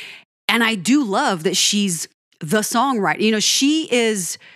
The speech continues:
so involved in the, in the creation of her work. I do love that. I love when an artist is, isn't just the singer. I love when they put elements of creativity into it. That's a big deal for me. So I respect that.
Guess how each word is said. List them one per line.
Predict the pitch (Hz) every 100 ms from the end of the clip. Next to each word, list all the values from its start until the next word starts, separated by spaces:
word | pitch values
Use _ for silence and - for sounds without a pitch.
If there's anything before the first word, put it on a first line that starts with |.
| _ _ _ _ _ _ _
so | - - 277
involved | 254 208 220 233
in | 214 185
the, | 175 165
in | 208 190
the | 175 165
creation | - 220 233 320 -
of | 185
her | 170
work. | 160 156 - - - _
I | 214
do | 220 349
love | 233 226 175
that. | 165 - -
I | 202 220
love | 226 285 269
when | 269
an | 240
artist | 185 202 185 - -
is, | 190 180 -
isn't | 226 226 254
just | 185 233 -
the | 202
singer. | - 196 156 151
I |
love | 156 190
when | 185 220
they | 220
put | - 196 190 - - - - - - _ _
elements | 202 226 240 214 190
of | 196
creativity | 202 190 175 196 170 170 165
into | 165 - 151
it. | -
That's | 196
a | 220
big | 160 208
deal | 160 175 151
for | -
me. | - - - _
So | - 254
I | 311
respect | 311 - 247 -
that. | 170 -